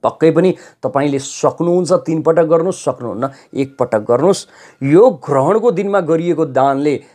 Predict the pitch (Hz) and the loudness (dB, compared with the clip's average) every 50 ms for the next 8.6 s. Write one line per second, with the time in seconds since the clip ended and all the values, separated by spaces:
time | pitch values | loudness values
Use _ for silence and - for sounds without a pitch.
0 | _ - 127 113 117 131 160 196 220 233 196 214 214 220 214 165 135 123 147 143 | _ -14 -12 -8 -6 -6 -4 -4 -4 0 2 2 2 2 2 -2 0 0 0 -2
1 | - - 127 117 107 98 - - 78 71 - - _ - 62 64 73 - - 143 | -2 -6 -8 -8 -8 -8 -6 -6 -6 -6 -8 -10 _ -14 -14 -14 -16 -14 -8 -8
2 | 139 - - - - _ 107 113 139 190 247 262 - - 269 190 - 175 - - | -8 -8 -8 -16 -16 _ -4 0 2 4 4 2 4 2 0 2 2 -2 -4 -2
3 | - 175 156 151 143 - 139 135 123 - - 101 101 117 - - - - - _ | -2 0 0 0 -2 -4 -8 -10 -8 -8 -10 -12 -12 -12 -12 -12 -14 -14 -16 _
4 | _ _ - - - - - - - - _ _ _ 165 196 208 - - 214 214 | _ _ -20 -18 -18 -20 -20 -20 -20 -20 _ _ _ 0 2 2 4 4 4 4
5 | 190 190 139 156 143 127 - - _ _ _ 101 107 113 131 156 175 190 180 208 | 4 4 4 2 0 -2 -4 -10 _ _ _ -8 -4 0 2 4 4 4 4 4
6 | 208 208 220 160 147 120 - 120 120 - - - 78 76 65 - _ _ _ _ | 4 2 4 2 2 2 0 -4 -10 -10 -10 -10 -10 -10 -16 -20 _ _ _ _
7 | _ _ - 220 226 233 - - - _ _ - 120 143 180 196 208 226 220 190 | _ _ -2 0 2 0 0 -2 -6 _ _ -10 -6 -6 -2 2 2 2 2 2
8 | 151 127 110 101 95 127 190 208 - - - _ | -2 -4 -6 -8 -6 -6 -6 -6 -6 -10 -16 _